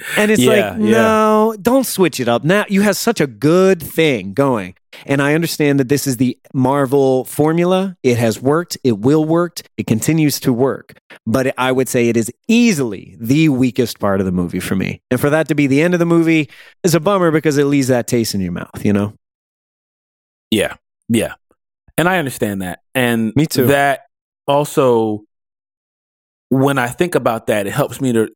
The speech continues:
Speaker 2: really process, what is this movie about?
Speaker 1: Hmm.
Speaker 2: And that's the question I like to ask us now.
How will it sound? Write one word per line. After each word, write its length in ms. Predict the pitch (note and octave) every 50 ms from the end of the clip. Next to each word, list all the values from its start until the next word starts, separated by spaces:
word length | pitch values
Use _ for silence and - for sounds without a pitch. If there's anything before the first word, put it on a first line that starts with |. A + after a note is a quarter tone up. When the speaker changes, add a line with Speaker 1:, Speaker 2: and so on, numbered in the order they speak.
| _ _ -
Speaker 2:
really 380 | A2+ B2 C3+ C3 B2 A#2 A2
process, 560 | - - - D3+ C3+ B2 A#2+ - A#2 G2+ F#2+ -
what 400 | C2+ F2 G#2+ C3 E3 E3 - -
is 200 | - D#3 C#3+ B2 C3
this 180 | C3+ B2+ -
movie 300 | G#2+ A2 A2+ A2 G#2+ G#2 -
about? 760 | F2 F#2 F#2+ - _ - G2+ D#2 C2+ - - _ - - - - _ _ _ _ _ -
Speaker 1:
Hmm. 180 | A#2+ A#2+ G#2+ F#2 - -
Speaker 2:
And 440 | - B2 A#2 A2+ A2 G#2 G#2 G2+ F2+ - -
that's 180 | D3 E3 -
the 80 | - D#3
question 280 | - D3+ C3 - -
I 40 | A#2
like 160 | A#2 A2+ A2+ -
to 60 | A2+
ask 200 | A2 G#2+ G#2 A2+
us 120 | A2 -
now. 380 | - A#2 A2 G#2+ G2+ F2+ F#2